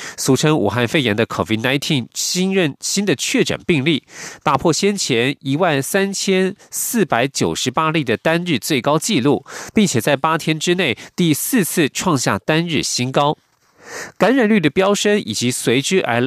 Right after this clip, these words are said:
而来的法国医疗体系压力的增加，促使法国政府二十三号公布额外的限制措施，以控制这种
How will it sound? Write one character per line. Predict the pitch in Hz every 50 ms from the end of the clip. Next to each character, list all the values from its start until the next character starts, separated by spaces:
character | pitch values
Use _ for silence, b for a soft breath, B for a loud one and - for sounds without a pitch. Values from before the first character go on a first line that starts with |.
| - -
而 | - 139 170
来 | 170 127 110
的 | 113 143 135
法 | - - 123 87 85
国 | 85 - 113 113 139
医 | - 175 180
疗 | 165 135 120
体 | - - - - 90
系 | - - - 135 123 127
压 | 151 151 143 151
力 | 160 160 131
的 | 95 90
增 | - - - 175 170 180 170
加， | - 185 180 180 - - B B B B B B
促 | B - 214 196
使 | - -
法 | 151 - 131 113
国 | 104 131 135
政 | - 202 170
府 | 139 - 113 107
二 | - - 165 151
十 | - 147
三 | 120 - 165 165 170
号 | 160 - 170 147 120 113
公 | - - - 196 202 202
布 | 202 214 175 139 - -
额 | 120 113 123
外 | 147 185 160 123
的 | 117 101
限 | - - - 220 151
制 | 120 131 127
措 | 98 - - - 113 -
施， | - - - 156 160 160 B B B B B
以 | B 156 143 131 123
控 | - - 233 202 175
制 | - - 175
这 | 143 - 165
种 | - - 92